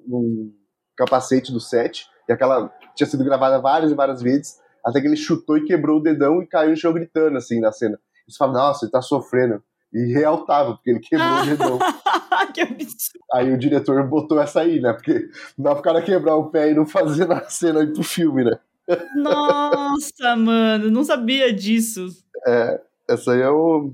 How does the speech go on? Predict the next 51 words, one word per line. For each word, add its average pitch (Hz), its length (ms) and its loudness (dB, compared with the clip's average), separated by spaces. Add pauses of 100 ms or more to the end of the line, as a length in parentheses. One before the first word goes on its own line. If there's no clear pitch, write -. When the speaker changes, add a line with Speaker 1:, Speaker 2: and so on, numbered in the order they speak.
(140)
Speaker 1:
vários 131 320 -2
fun 156 160 -4
facts 139 380 -2
aí 120 60 0
dos 117 200 -6
filmes, 110 180 -6
eu 123 60 0
adoro 120 200 0
esse - 180 -20
negócio. 101 360 -10
Speaker 2:
Mano, 226 260 0
igual 208 240 2 (260)
o, 247 60 -4
o 226 40 -2
filho 240 340 -2
do 226 140 0
Bruce 220 300 -2
Lee, 208 260 0
né? 196 340 -4 (120)
Que - 140 -16
morreu 180 440 0
também 175 300 -6
gravando. 170 640 0 (540)
Ele 180 240 -2
Speaker 1:
Sim. 190 120 -6
Speaker 2:
fez 196 220 2
um 196 100 -2
filme 226 600 0
que 233 160 -6
ele 202 840 -2 (300)
ia 202 180 2
levar 208 220 2
um 226 140 2
tiro 247 500 0
no, 190 260 -4
no 196 160 -8
filme, 247 440 0
e 226 60 4
aí 220 360 2 (140)
era 196 160 2
uma, 196 500 2
tipo, - 180 -8
ele 202 120 2
levou 208 160 2
um 220 60 2
tiro 214 260 -4
de 202 80 -8
verdade 185 500 0
na 160 100 -4
gravação, 160 540 -6
tipo, - 280 -20